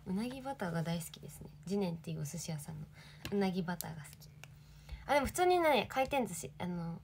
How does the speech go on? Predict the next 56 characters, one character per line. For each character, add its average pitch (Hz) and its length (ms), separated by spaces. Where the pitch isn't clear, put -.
く 285 120
ら 330 100
寿 277 120
司 - 100
と 175 80
か 170 100
だ 165 100
っ 165 40
た 175 160
ら、 208 240
え 165 380
ー、 - 60
牛 214 180
カ 254 140
ル 202 100
ビ 160 100
と、 180 460
う - 20
ー 185 40
ん、 180 1000
牛 214 140
カ 220 160
ル 202 100
ビ 165 140
と、 180 480
あ、 190 80
も 180 140
う - 20
な-、 175 80
ま 185 120
あ、 175 40
う 175 60
な 185 160
ぎ。 190 400
あ 190 80
の 190 80
ね、 180 220
そ 170 160
う、 - 120
お 185 60
寿 302 140
司 277 120
じ 226 80
ゃ 196 40
な 233 120
い 240 100
じ 208 60
ゃ 185 60
ん 175 40
っ 160 40
て - 120
い 175 80
う 175 80
よ 180 140
う - 20
な 160 160